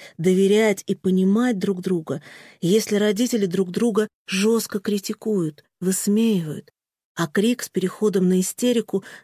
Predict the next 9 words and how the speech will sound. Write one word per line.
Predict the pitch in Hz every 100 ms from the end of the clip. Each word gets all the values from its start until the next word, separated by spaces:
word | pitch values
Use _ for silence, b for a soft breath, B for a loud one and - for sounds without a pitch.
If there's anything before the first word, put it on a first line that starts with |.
| -
нормальное | 185 190 196 220 233 202 180
звуковое | 165 170 180 180 196 185
сопровождение | - 185 175 180 175 175 226 233 202 196 B B -
ежедневного | 185 175 170 190 208 185 175
семейного | 170 - 170 180 175 165 170
общения. | - - 185 170 147 147 - _ _ _ _ _ _ _ _
Ребёнок | - 185 190 208 202 202
не |
понимает, | 202 208 202 196 185 156 156